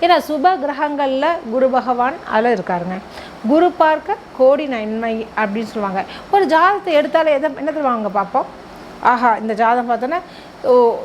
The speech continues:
சரி, உங்களுக்கு வந்து தார தோஷம் இருக்கு, இது மாதிரி ஏதாவது தோஷம் இருக்கு, அல்லது செவ்வாய் தோஷம் இருக்கு", எந்த தோஷங்கள் இருந்தாலுமே,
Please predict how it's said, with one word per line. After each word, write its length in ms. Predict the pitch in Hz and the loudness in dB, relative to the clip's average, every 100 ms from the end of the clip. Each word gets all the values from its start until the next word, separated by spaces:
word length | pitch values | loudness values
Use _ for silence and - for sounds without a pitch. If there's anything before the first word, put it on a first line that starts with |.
| - | -10
சரி, 360 | - 277 269 233 | 0 0 2 -2
உங்களுக்கு 300 | - 247 233 | 0 0 2
வந்து 520 | 254 285 262 226 202 180 | 2 6 6 4 0 0
தார 260 | 233 262 | 0 0
தோஷம் 340 | 247 233 254 226 | -4 -6 -6 -8
இருக்கு, 340 | 202 214 202 - | -4 -4 -4 -8
இது 100 | - | -6
மாதிரி 240 | 339 359 359 | 0 2 2
ஏதாவது 400 | 311 320 359 247 | 2 4 4 0
தோஷம் 320 | 269 262 262 | -4 -4 -4
இருக்கு, 260 | 226 - 247 | -4 0 0
அல்லது 200 | 233 214 | 0 0
செவ்வாய் 260 | 240 247 | 2 2
தோஷம் 280 | 240 233 240 | 0 -4 -4
இருக்கு", 280 | 226 262 269 - - - | -2 -2 -4 -8 -16 0
எந்த 240 | 285 339 | 2 4
தோஷங்கள் 480 | 339 330 339 349 359 277 | 4 2 2 -2 -2 -2
இருந்தாலுமே, 760 | 240 302 330 320 269 269 190 269 | -2 -2 0 0 0 -4 -6 -8